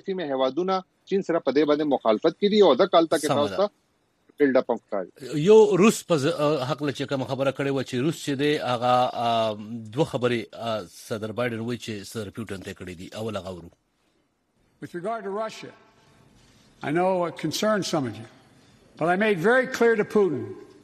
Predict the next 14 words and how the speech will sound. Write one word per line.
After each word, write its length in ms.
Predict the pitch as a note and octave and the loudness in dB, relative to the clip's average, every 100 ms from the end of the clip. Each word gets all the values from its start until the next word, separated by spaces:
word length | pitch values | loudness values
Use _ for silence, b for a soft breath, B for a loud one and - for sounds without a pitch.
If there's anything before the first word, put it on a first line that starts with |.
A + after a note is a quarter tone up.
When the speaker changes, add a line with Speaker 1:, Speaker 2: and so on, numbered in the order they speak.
| - _ _ _ _ _ _ _ | -20 _ _ _ _ _ _ _
Speaker 3:
that 80 | D3+ | -2
we're 160 | E3+ G3+ | 2 2
not 100 | A3+ - | 2 0
gonna 220 | G#3+ G3+ - | -2 0 0
seek 180 | G#3 G#3 | 0 0
es-, 240 | G3+ - B3+ | -2 -2 -2
escala-, 400 | G3 - F#3+ G3 - G3+ | -2 0 0 0 0 -2
ex-, 220 | - - - - _ | -2 -12 -14 -20 _
excuse 600 | - - - - - F#3 B2 | -12 -12 -12 -6 0 2 0
me, 160 | A2 F#2+ - _ b b b b - | -4 -8 -16 _ b b b b -4
escalation. 720 | E3+ - E3+ G3 F#3 - A#2+ C3+ - _ _ _ _ _ _ _ _ _ _ _ _ _ _ _ - | -4 0 2 2 0 -4 -8 -12 -20 _ _ _ _ _ _ _ _ _ _ _ _ _ _ _ -4
But 160 | D3+ | -2
their 160 | D3 E3 | 0 2
actions 480 | G3 G3+ - G3 | 2 0 -2 0